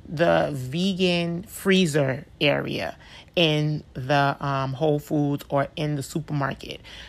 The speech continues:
Try to stay away from that freezer. I know they have the Beyond Meats and the meatless meats and all these things. And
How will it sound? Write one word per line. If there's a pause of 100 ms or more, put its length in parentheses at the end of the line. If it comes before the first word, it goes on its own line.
(120)
Try
to
stay
away
from
that
freezer.
I
know (320)
they
have
the (220)
Beyond
Meats
and
the
meatless
meats
and
all
these
things.
And